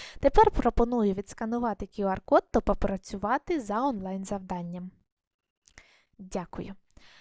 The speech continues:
І зараз я хочу пограти з вами в гру «Відкритий мікрофон». Сю-,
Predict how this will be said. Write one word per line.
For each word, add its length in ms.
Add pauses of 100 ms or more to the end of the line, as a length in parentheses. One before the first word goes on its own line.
(160)
І 240
зараз 560
я 180
хочу 640 (100)
пограти 640
з 100
вами 600 (100)
в 160
гру 420
«Відкритий 680
мікрофон». 680 (340)
Сю-, 360